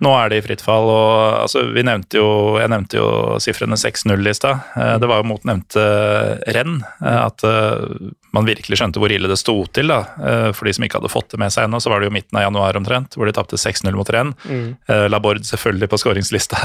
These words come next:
Speaker 1: <laughs> i
Speaker 2: Ja.
Speaker 1: den matchen.
Speaker 2: Mm.
Speaker 1: Eh, og så har det jo vært noen helt abs-, spinnville matcher, altså relativt nylig, en t-,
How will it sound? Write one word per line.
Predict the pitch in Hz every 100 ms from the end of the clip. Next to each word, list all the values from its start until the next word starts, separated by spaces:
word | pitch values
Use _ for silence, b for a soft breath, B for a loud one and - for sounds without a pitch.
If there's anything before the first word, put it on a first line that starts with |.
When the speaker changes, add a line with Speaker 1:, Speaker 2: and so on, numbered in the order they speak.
| 117 98
Speaker 1:
<laughs> | -
i | 226
Speaker 2:
Ja. | 110
Speaker 1:
den | 107
matchen. | 98 - 143 147
Speaker 2:
Mm. | 175 113 117 B _ -
Speaker 1:
Eh, | 127 123 120
og | -
så | 131
har | 107
det | 107
jo |
vært | -
noen | 101
helt | - - - -
abs-, | - 107 - - - - -
spinnville | - - - 123 92 85 -
matcher, | 107 104 107
altså | 127 113
relativt | 98 117 - 135
nylig, | - 139 196
en | 156 139 160 175 -
t-, | - - 131